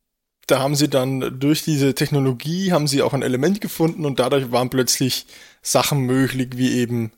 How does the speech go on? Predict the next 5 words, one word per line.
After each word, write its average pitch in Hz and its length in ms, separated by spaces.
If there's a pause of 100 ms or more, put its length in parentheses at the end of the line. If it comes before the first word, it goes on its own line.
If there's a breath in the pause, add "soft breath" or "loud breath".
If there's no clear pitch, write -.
(140)
riesige 120 760
Schiffe 135 640
und 117 540
nuklear 127 520
betriebene 120 880